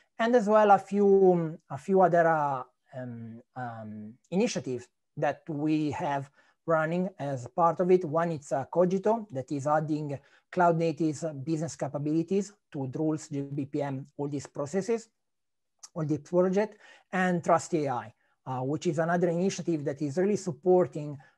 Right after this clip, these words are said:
in the tracing, auditing, and explainability, as we, uh, briefly touched on, uh, here today in the time that we were given, uh, that you can check out, so to understand what are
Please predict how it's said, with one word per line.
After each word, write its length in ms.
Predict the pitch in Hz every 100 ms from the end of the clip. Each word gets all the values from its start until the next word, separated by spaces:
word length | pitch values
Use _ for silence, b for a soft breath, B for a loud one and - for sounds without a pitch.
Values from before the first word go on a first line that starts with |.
| _
in 140 | 160 156
the 180 | 151
tracing, 500 | 147 165 160 - 170 160
auditing, 560 | 160 156 147 170 156
and 180 | - 151
explainability, 840 | 143 - 143 143 175 220 185 156
as 160 | 139 131
we, 180 | 143 135 131 -
uh, 180 | 127 131
briefly 640 | 135 180 180 175 165 151 139
touched 280 | 151 151 -
on, 320 | 151 143 143
uh, 240 | 135 127 120
here 160 | - 147
today 320 | 143 135 147
in 100 | 135
the 120 | 127
time 240 | 123 143 135
that 180 | 131 143
we 120 | 131
were 160 | 131
given, 440 | 135 220 196 196 190 B B B -
uh, 240 | 160 151
that 160 | 156 175
you 80 | 185
can 160 | 180
check 240 | - 160 180
out, 400 | 170 160 165 -
so 240 | - 165
to 240 | 156 160
understand 480 | 165 147 - 160 156
what 420 | 156 147 165 170 170
are 300 | 165 156